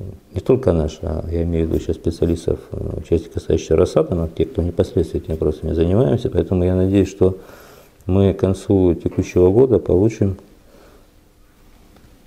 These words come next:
хороший, так сказать, реальный документ, на основании которого мы, соответственно, будем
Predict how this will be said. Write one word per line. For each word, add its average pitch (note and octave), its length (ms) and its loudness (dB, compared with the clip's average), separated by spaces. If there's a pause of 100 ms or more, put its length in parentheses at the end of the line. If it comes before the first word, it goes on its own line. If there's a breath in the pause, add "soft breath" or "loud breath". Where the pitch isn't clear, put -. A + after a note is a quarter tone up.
(160)
хороший, F2+ 440 2 (440)
так - 140 -6
сказать, D#2+ 240 0
реальный E2 340 4
документ, C#3+ 520 2 (560 soft breath)
на E2 100 -2
основании F2 480 0
которого F2+ 540 4
мы, G2+ 420 0
соответственно, F#2 540 -4
будем F2+ 340 0